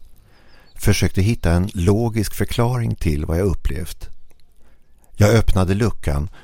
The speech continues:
och en svag lukt av sopor träffade mig i ansiktet när jag hukade mig. Där gick jag ner på alla fyra och kände ett visst drag av sval, torr luft. Jag lyfte ut sophinken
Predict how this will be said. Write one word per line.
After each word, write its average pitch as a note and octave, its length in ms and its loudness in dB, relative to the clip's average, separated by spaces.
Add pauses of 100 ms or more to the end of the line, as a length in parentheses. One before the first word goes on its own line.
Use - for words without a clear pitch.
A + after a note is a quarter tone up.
(320)
och G2 120 -2
en G#2 80 0
svag A#2 440 -2
lukt F#2 340 -2
av F2+ 100 -2
sopor - 680 -2
träffade - 520 0
mig E2 140 0
i F2+ 40 0
ansiktet C#2+ 760 -6
när E2+ 60 0
jag E2 100 2
hukade D#2 420 0
mig. - 320 -10 (1300)
Där G#2+ 260 6
gick A2+ 220 0
jag G#2 100 4
ner F#2 120 4
på A2 140 4
alla D#2 180 2
fyra E2 520 0 (260)
och A#2 140 -4
kände F#2 360 0
ett - 200 -8
visst A2 380 -4
drag E2 480 0
av E2+ 80 -2
sval, G#2 540 -2
torr F2+ 460 2
luft. - 480 -10 (1040)
Jag F#2+ 140 4
lyfte F#2 280 2
ut E2 160 -2
sophinken E2+ 840 0